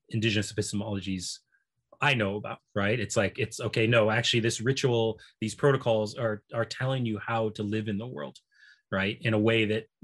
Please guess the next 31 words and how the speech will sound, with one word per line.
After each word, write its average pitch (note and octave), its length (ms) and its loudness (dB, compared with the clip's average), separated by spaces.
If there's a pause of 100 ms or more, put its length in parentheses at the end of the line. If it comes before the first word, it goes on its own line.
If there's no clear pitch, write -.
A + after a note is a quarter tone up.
works A2+ 380 0
with G2+ 100 -4
all G#2 140 -4
the F#2 120 -4
other F2+ 140 -6
things. - 260 -14 (460)
So F#3 460 8 (180)
the, D#3 460 4 (100)
the C#3+ 180 4
indigenous F3 360 2
proto-, D#3 420 -2 (160)
indigenous E3+ 280 0
protocol D3 500 4
and A2+ 100 -6
artificial A#2+ 400 -4
intelligence, A2+ 560 -4 (160)
uh, A2+ 140 -4
position E3+ 380 0
paper C3 540 2 (400)
came D3 300 0
out C3+ 280 2
of A#2 260 0
two F#3 180 -2
workshops B2+ 560 -4
that A2+ 160 -10
we A2+ 100 -6
did A#2+ 300 2
in G#2+ 80 -2
two A#2+ 240 -6
thousand A2 560 -2 (480)
nineteen C#3 760 2